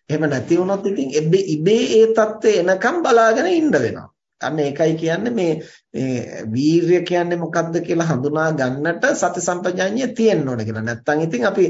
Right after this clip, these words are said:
අකුසල වීර්යෙන් පටන් ගත්තා වුණත්, අ, නැවත නැවත උත්සාහ කරනකොට ක්‍රමානුකූලව අපි කුසල වීර්යට එන්න පුළුවන් ඉබේ. ඒ ඉබේ එන එක භාවනා මාර්ගයේදී තරම් වැදගත් කාරණයක් නෙමෙයි.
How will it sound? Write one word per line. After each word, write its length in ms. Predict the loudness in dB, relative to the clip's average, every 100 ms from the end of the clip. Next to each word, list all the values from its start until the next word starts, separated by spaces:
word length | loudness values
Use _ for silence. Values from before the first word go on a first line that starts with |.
| -2 -14 -10
අකුසල 420 | -10 -6 -2 0
වීර්යෙන් 440 | 2 4 4 2 0
පටන් 360 | -2 -4 -2
ගත්තා 360 | -2 -2 -2 -2
වුණත්, 160 | 0 -2 -4 -2
අ, 120 | 0 0 -2
නැවත 360 | 0 0 0
නැවත 300 | 0 0 0
උත්සාහ 400 | -2 -2 -2 0 0
කරනකොට 440 | -2 -6 -4 -2 -2
ක්‍රමානුකූලව 720 | -2 -2 -2 -2 -2 0 0
අපි 180 | 0 -2
කුසල 300 | -2 -2 0
වීර්යට 460 | 2 4 2 0 -2 -2
එන්න 300 | -6 -4 -2
පුළුවන් 460 | -2 0 2 2 0
ඉබේ. 380 | 0 4 4 4 -2 -12 _ _ _ _ -8
ඒ 120 | -6 -4
ඉබේ 360 | -2 2 2 0
එන 180 | -2 0
එක 260 | 0 0 0
භාවනා 500 | 0 0 0 0 0 0
මාර්ගයේදී 640 | 0 0 0 0 2 0
තරම් 260 | 0 -2 0
වැදගත් 420 | 2 2 0 0
කාරණයක් 560 | -2 0 0 -2 -2 0
නෙමෙයි. 320 | 0 -2